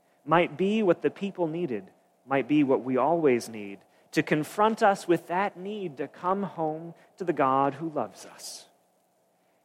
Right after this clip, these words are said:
And when that is clear before the people, Joshua lays out the question. "Choose today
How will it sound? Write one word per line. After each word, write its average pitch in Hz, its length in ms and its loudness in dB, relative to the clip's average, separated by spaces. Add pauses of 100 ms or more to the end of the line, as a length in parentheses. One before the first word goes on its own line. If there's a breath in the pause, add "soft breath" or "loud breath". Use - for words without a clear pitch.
(580)
And 143 100 0
when 147 140 6
that 165 240 6
is 156 220 4
clear 202 440 4
before 160 360 4
the 156 80 0
people, 135 480 -12 (260)
Joshua 165 560 4
lays 160 460 4
out 156 260 -6
the - 80 -14
question. - 480 -20 (960)
"Choose 220 420 -2
today 107 600 -4